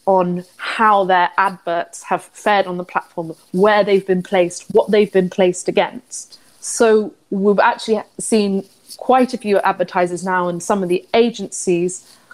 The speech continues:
calling for Facebook to kind of share more information, share more data, lift the lid on its platform so that they can verify firsthand what exactly is going on. Because currently, it's very much Facebook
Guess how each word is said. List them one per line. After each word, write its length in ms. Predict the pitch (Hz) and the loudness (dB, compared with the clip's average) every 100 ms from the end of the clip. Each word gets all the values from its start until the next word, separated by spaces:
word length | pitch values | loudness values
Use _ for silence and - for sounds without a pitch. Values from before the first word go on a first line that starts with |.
| - | -4
calling 320 | - 240 226 | 2 4 2
for 140 | - | -4
Facebook 600 | 185 196 190 - 190 - _ - | 0 0 0 0 0 -2 _ -6
to 80 | 185 | -2
kind 180 | 202 185 | 0 0
of 180 | 175 - | -2 -8
share 380 | - - 247 240 | -6 0 2 4
more 260 | 214 196 190 | 2 2 0
information, 600 | 190 - 180 180 - 175 | -2 0 -2 -2 -6 -4
share 260 | - 226 | 0 0
more 160 | 214 196 | 0 0
data, 280 | 180 180 185 | 2 2 2
lift 460 | 214 247 254 - | 6 4 2 -4
the 80 | 196 | 0
lid 260 | 196 214 196 | 4 4 2
on 100 | 180 | -4
its 120 | - | -6
platform 480 | - 185 - 185 180 | -4 -4 -4 -6 -4
so 180 | - | 0
that 180 | 180 175 | 0 2
they 180 | 196 208 | 2 2
can 200 | - 185 | 0 -4
verify 580 | 165 190 185 185 180 180 - - - - - | 0 0 0 0 0 -2 -6 -20 -20 -20 -10
firsthand 920 | - 269 233 - - 240 190 170 170 - _ _ 180 | 0 2 2 -2 -10 -2 -2 -2 -8 -14 _ _ -2
what 180 | 196 | 0
exactly 440 | 208 180 190 - 190 | 0 0 -6 -4 -8
is 80 | 180 | -4
going 280 | 180 175 | -2 0
on. 320 | 180 175 170 175 - - _ | 0 0 -2 -10 -20 -20 _
Because 180 | 190 180 - | -12 -10 -6
currently, 640 | - 277 262 - 175 170 | 0 2 2 0 0 0
it's 280 | - _ - | -6 _ -2
very 240 | 226 220 | 0 0
much 340 | 208 - - - _ _ | -2 -4 -12 -18 _ _
Facebook 440 | - 254 - 202 | 0 0 -2 -8